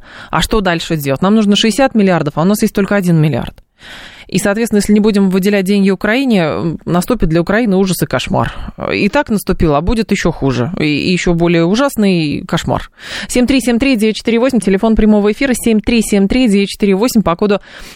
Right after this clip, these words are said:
а, восемь четыре девять пять. Так, здесь, э, были еще... Они просто пример берут с полиции, н-, идет... а, это не то. Напечатали снова всего, чего не хватает. Не зря же миссис Зеленская себе покупает... Да,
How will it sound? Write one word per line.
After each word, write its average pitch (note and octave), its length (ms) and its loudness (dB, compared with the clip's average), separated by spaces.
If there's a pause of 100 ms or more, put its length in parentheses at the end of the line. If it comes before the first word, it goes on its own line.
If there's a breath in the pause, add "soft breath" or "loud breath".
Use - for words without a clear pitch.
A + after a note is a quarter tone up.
(140 loud breath)
а, G3 540 4
восемь G3+ 420 2
четыре G#3 300 0
девять F3+ 320 0
пять. - 240 -4 (400 loud breath)
Так, F#3+ 260 2
здесь, E3+ 680 -2
э, G3+ 200 2 (340 loud breath)
были F3+ 480 2
еще... F#3+ 520 0
Они F#3+ 180 2
просто A3 320 -2
пример G#3+ 380 2
берут F3+ 260 -2
с - 40 -16
полиции, F#3+ 380 0
н-, F3+ 220 0
идет... F#3 460 0
а, C#3+ 200 0
это C3 160 -2
не D3+ 100 4
то. A3+ 260 0 (400 loud breath)
Напечатали A#3+ 520 2
снова A3+ 300 2
всего, A3+ 260 0
чего G#3 160 0
не G#3+ 100 4
хватает. G#3 520 0
Не D#3+ 100 2
зря G#3+ 480 4
же G#3 560 2
миссис F3 380 -2
Зеленская D#3 500 0
себе D#3+ 160 -2
покупает... E3+ 400 -2
Да, D#3+ 320 0